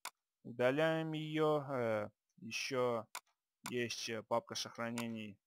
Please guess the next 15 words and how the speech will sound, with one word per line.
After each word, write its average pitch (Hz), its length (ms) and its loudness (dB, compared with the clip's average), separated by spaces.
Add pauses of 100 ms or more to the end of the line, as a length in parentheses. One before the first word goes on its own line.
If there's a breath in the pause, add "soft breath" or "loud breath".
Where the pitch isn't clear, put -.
(140)
э, 110 260 -10 (240)
от 113 220 -10
игры, 123 520 -4
вот 113 200 -10
Save 113 340 -2
Data. 120 380 0 (220)
Вот, 110 120 -14 (320)
смотрите, 117 440 -12
как 113 200 -12
я 117 120 -8
сюда 117 340 -12
зашёл. 160 520 -6 (420 loud breath)
Заходите, 123 600 -2
удаляйте 120 580 0
вот 107 120 -6